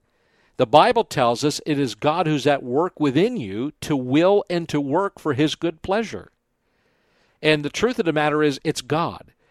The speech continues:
He who began the work will continue it in, to its completion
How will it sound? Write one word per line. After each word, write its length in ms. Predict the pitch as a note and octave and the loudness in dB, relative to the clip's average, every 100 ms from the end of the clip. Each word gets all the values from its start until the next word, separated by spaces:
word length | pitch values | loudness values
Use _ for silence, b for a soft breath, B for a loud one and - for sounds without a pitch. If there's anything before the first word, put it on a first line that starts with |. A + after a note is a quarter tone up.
| _ - | _ -2
He 160 | G3 | 2
who 160 | G3 F#3 | 4 2
began 380 | C#3+ C3 E3+ F#3 | 0 0 0 0
the 100 | E3 | 0
work 320 | E3+ F#3 - | 0 -2 -2
will 100 | C#3 | -4
continue 600 | C#3 A#2 - F#3+ F#3 F#3 | -4 -6 0 2 2 -2
it 100 | - | -2
in, 220 | C3+ A2+ - - D3 _ - | -8 -12 -20 -20 -20 _ -6
to 180 | F3 | -2
its 120 | F3+ - | -2 -2
completion 800 | E3 - F3 B3+ C#4 - - | -6 -4 -2 0 -2 -6 -10